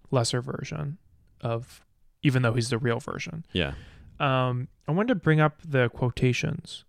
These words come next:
Speaker 2: Oh, sure.
Speaker 1: Um, 'cause I don't, I don't know if we talked about that earlier or not, but, like, in the, in the book, um, Junior is speaking, seem-,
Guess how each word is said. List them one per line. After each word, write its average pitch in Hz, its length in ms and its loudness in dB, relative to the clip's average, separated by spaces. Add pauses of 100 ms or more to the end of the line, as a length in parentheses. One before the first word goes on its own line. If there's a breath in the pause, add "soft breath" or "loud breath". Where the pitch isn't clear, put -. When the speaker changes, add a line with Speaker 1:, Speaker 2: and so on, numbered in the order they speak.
(760 soft breath)
Speaker 2:
Oh, 104 160 6
sure. 104 300 0
Speaker 1:
Um, 127 460 8
'cause 131 200 2
I 131 120 8
don't, 131 220 4
I 135 80 6
don't 135 80 6
know 135 80 6
if - 100 -2
we 123 60 -2
talked 120 200 -2
about 117 120 -4
that 117 140 -2
earlier 117 280 0
or 113 40 -4
not, 113 280 -6
but, 135 140 0
like, 120 280 -2 (480)
in 165 200 6
the, 160 460 8 (960)
in 151 120 6
the 160 80 6
book, 127 520 2 (460)
um, 117 560 2 (1040 soft breath)
Junior 147 760 6 (400)
is 127 160 2
speaking, 123 840 -2 (840)
seem-, 156 300 4